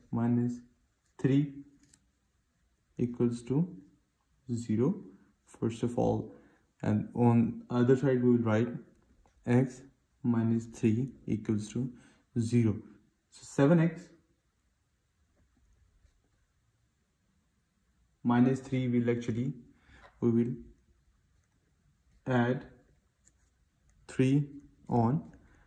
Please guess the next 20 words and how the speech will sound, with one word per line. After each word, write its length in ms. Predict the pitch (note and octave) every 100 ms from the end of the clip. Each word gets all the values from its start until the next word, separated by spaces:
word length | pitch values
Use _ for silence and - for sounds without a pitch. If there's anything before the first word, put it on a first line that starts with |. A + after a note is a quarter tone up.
| _ -
both 240 | A#2 B2+ -
sides. 280 | C3 B2+
So 80 | -
we 160 | B2 C3
have 120 | B2
minus 340 | A#2 A#2 B2 -
three 360 | - B2+ A#2+
and 360 | A#2 A#2 A#2 -
plus 200 | B2+ B2+
three 280 | - B2 A#2+
equals 360 | A#2+ A#2 A2+ -
to 140 | A#2+
zero, 440 | - A2+ A#2 C#3 - - - _ _ -
plus 200 | C3 D#3
three. 340 | - F3+ F3 G#3 - - - - _
So 180 | - -
seven 380 | - D3+ F#3
x 360 | E3+ F3+ - - - _ _ _ _ _ _ _
equals 400 | B2 B2 B2+ B2 -
to 340 | C3 C3+ C3